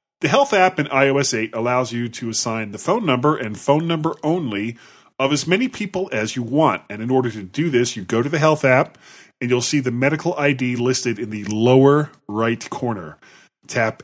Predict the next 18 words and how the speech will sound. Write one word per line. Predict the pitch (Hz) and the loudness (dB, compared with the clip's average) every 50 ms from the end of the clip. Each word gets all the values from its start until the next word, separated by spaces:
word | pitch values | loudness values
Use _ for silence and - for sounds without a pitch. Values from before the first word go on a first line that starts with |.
| - - | -4 0
Edit | 147 151 151 160 160 - - - | 2 2 2 2 0 -2 -6 -6
in | 135 120 | -4 -2
the | 117 117 120 - - | -2 -2 -4 -2 -2
upper | 185 - - 165 127 | -2 0 2 0 0
right | 110 98 98 92 - | 2 0 -2 -6 -8
corner | - - 113 113 117 127 | -8 -6 -6 -4 -4 -6
and | - 127 123 120 | -6 -6 -8 -8
fill | 120 - 185 196 202 190 | -4 0 0 2 2 2
in | 180 175 170 165 - 143 | 0 0 -2 -2 -2 0
as | 143 175 226 233 - - | 0 0 0 0 -4 -4
much | 170 165 170 170 - - - - | -2 -2 -2 -2 -4 -8 -8 -4
or | - 127 127 117 | -2 0 0 0
as | 120 113 107 - - 110 | 0 -2 -6 -8 -2 2
little | 143 175 160 131 131 135 135 - | 2 2 4 2 0 0 -2 -6
information | - 123 127 127 - 135 120 117 110 110 - - 117 107 110 - - | -6 -6 -4 -2 -2 -2 -2 0 -2 -2 -2 -4 -6 -6 -8 -10 -10
as | 101 95 95 90 - 101 | -8 -8 -8 -8 -10 -10
you | 95 87 | -12 -10
choose. | - - - - 120 104 90 - - - - | -6 -6 -4 -4 -4 -6 -6 -8 -10 -12 -14